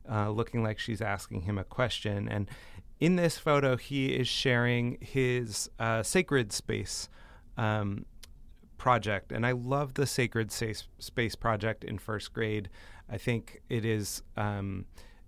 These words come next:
it is such a great example of the kind of work we do, giving kids opportunities to develop, um, an authentic sense of what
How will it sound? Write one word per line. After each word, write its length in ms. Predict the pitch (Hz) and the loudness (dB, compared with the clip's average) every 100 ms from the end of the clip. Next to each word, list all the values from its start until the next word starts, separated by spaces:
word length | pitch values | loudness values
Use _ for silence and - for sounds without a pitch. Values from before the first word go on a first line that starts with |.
| - - - | -20 -16 -4
it 160 | 131 | 0
is 140 | 113 110 | 0 0
such 300 | - 127 127 | 0 0 0
a 60 | |
great 420 | 95 113 113 117 101 | -4 -2 0 -2 -4
example 580 | 107 92 113 107 120 | -6 -2 -2 0 0
of 140 | 110 92 | 0 -2
the 80 | - | -4
kind 300 | - 117 110 | 0 2 2
of 140 | 95 | 0
work 260 | 110 107 120 | -2 0 -4
we 100 | 107 | -4
do, 400 | 92 110 110 101 | -2 0 0 0
giving 380 | 113 110 107 | -2 0 -2
kids 680 | 98 - 110 107 92 95 - - - - - - | -2 -4 -2 -2 -4 -6 -8 -10 -18 -18 -8 4
opportunities 920 | 120 123 117 - 131 117 117 113 - | 4 4 -2 2 4 4 2 0 0
to 120 | 117 | -2
develop, 640 | 110 98 110 110 110 110 - - - - - | -2 0 0 2 2 -2 -8 -18 -20 -14 -6
um, 420 | 101 101 98 101 | -4 -2 -2 -4
an 120 | 110 107 | -2 2
authentic 720 | 101 - 127 117 120 113 - | 0 0 2 2 0 -2 -4
sense 420 | - 110 107 - | -2 0 -2 -4
of 140 | 104 | -4
what 400 | 92 107 107 - | 0 2 2 -2